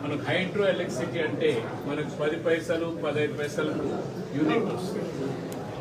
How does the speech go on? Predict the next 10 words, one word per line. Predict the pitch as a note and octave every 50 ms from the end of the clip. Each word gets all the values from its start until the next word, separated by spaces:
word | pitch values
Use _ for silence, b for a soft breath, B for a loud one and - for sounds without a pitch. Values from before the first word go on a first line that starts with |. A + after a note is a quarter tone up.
| - - - - - - - - - - - - - - - - - - - - - - C#3
దాన్ని | C#3+ D3+ D3+ D3+ D3+ D3 C#3+ C3+ B2 - - - -
త్వరగా | C#3+ C#3 C#3+ D#3 D#3 E3+ E3+ E3 D#3+
పూర్తి | D#3+ D#3 D#3+ D3 C#3 D#3 C#3 C#3+
చేసేదానికి | D3 C#3 - D3+ C#3+ C#3 C3 C3+ C3 B2+ C3 B2+ - D#3 E3+ F3+ - - D#3 D#3 - - - - - - - - - - -
ప్రభుత్వం, | C3+ C3 C3 D#3 D3+ - - D#3 C#3 - - - - - - - - - - - - - - - - - - - - - - - - - - - - - - - - - - - - - - - - - - - - - - - - - C#3+
రెండు | D3+ E3 E3 E3+ - -
ప్రభుత్వాలు | D#3 D3 C3+ - - - - C3 A#2+ A2+ A2+ G#2+
కూడా, | - - - - C#3
కేంద్ర | D3 D3+ D3+ D#3 D3 C#3
ప్రభుత్వం, | C#3+ C#3+ C#3 - - E3 E3